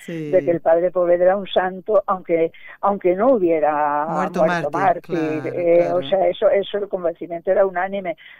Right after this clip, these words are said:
Speaker 2: con lo cual no había ningún, ni, vamos, absolutamente ningún problema en empezar la causa por la práctica de la virtud,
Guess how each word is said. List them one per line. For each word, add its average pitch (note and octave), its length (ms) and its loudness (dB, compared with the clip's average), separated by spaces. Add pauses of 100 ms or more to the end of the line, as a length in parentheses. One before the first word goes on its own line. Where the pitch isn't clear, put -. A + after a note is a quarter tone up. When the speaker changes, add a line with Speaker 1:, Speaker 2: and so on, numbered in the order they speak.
Speaker 2:
con F#3 160 0
lo E3+ 120 -2
cual F3+ 260 0
no F#3 100 -2
había F#3 260 0
ningún, F3 680 -10
ni, E3+ 160 -8
vamos, D#3+ 360 -4
absolutamente F#3+ 920 -8
ningún G3 340 -14
problema F#3+ 460 -6
en G#3 80 -12
empezar F#3+ 400 -12
la F#3+ 100 -12
causa G3 340 -6
por F#3+ 360 -4 (360)
la F#3 100 -6
práctica G3 480 -4
de F#3+ 100 0
la G3+ 120 -2
virtud, G#3+ 540 -6